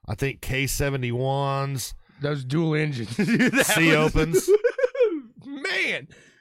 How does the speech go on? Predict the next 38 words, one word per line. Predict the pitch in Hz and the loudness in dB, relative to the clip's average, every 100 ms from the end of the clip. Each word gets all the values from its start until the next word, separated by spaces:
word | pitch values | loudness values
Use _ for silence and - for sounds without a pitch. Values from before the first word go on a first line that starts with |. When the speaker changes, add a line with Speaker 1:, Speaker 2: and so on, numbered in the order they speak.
| - | -2
Speaker 1:
I'm | 156 | 0
Speaker 2:
I | 247 | 2
Speaker 1:
just | 131 | 2
Speaker 2:
couldn't | 202 175 | 0 0
imagine. | 175 175 156 131 113 131 123 | -4 -2 -4 -6 -12 -8 -4
Speaker 1:
I'm | 165 | -2
waiting | 147 151 135 131 | 0 0 -2 -4
because, | 127 - 135 123 107 | -4 -2 -2 -2 -2
uh, | 127 123 120 | -2 0 -2
I | 123 | -4
think | - 147 139 | -4 -4 -4
in | |
the | 135 | -4
next | 131 123 - | -4 -6 -8
couple | - 139 127 | -4 -2 -2
years, | 120 139 156 139 127 113 - - _ _ _ | -2 -2 0 -2 -2 -4 -8 -12 _ _ _
if | 95 107 | -8 -4
I | 123 | -6
can | 101 98 | -6 -12
find | - 131 156 175 143 | -6 -2 -2 -2 -2
one, | 120 120 120 120 107 - _ _ _ _ _ - | -2 -2 -4 -6 -8 -12 _ _ _ _ _ -6
the | 123 | -2
old | 135 147 143 139 | 0 2 0 0
Invader | 127 127 117 135 143 139 | -2 -4 -2 0 0 0
Mirage | 127 131 135 139 123 | 0 2 2 2 0
A | 127 135 | 0 -2
Cs, | 120 143 156 147 | -2 -4 -4 -4
like | 113 110 | -4 -4
I | 131 | -2
used | 156 127 - | 0 0 -4
to | 113 | -6
run, | 123 120 | -6 -4
Dwayne | 113 123 143 147 | -4 -2 -2 -2
knows | 123 104 | -4 -4
what | 110 | -6
I'm | 107 | -4
talking | 120 107 104 | -4 -4 -6
about, | 101 107 107 | -4 -2 -4